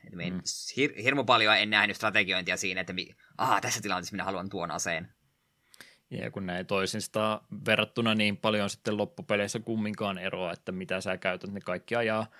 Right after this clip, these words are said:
Speaker 2: oikeastaan samaa vir-, ei, virkaa sitten, että ampuu suoraan eteenpäin. Niinhän ne siinä edellisessäkin pelissä toimi, mutta siitä huolimatta nekin pienet erot, mitä siinä alkuperäisessä pelissä oli, niin,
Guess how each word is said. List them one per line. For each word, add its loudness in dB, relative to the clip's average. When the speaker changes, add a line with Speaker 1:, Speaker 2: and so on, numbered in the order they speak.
Speaker 2:
oikeastaan 2
samaa 0
vir-, -4
ei, -2
virkaa 2
sitten, -8
että -10
ampuu -4
suoraan 2
eteenpäin. 0
Niinhän -2
ne -4
siinä 0
edellisessäkin -2
pelissä 0
toimi, 2
mutta -2
siitä -6
huolimatta -4
nekin -2
pienet -2
erot, -6
mitä -8
siinä -8
alkuperäisessä -8
pelissä -4
oli, -6
niin, -6